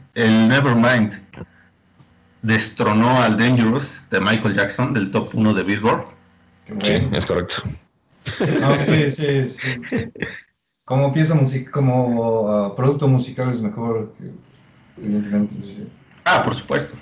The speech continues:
Speaker 1: Sí, sí, sí. Y el Dangerous es un discazo para mí, pero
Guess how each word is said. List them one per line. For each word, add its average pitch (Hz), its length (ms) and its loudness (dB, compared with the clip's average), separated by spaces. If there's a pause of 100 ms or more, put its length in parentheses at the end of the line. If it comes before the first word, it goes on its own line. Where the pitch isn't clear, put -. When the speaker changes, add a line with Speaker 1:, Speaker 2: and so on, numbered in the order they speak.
Speaker 1:
Sí, 113 200 -2
sí, 113 140 0
sí. 110 180 0 (680)
Y - 100 -2
el 95 200 -2
Dangerous 113 420 2
es 110 80 -6
un 110 100 2
discazo - 480 -6
para 87 160 -2
mí, 113 200 0
pero 90 580 -2